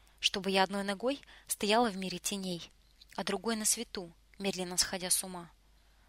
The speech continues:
Одно было несомненно. Елену нельзя было обманом заставить поверить в то,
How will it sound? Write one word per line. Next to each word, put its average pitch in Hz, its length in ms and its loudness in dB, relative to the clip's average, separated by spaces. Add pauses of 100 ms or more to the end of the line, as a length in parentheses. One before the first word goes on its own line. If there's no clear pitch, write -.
(120)
Одно 226 320 2
было 190 240 0
несомненно. 180 720 0 (580)
Елену 262 580 2
нельзя 262 360 4
было 180 240 -2
обманом 190 500 -4
заставить 180 480 0
поверить 185 360 -4
в - 80 -8
то, 247 220 -10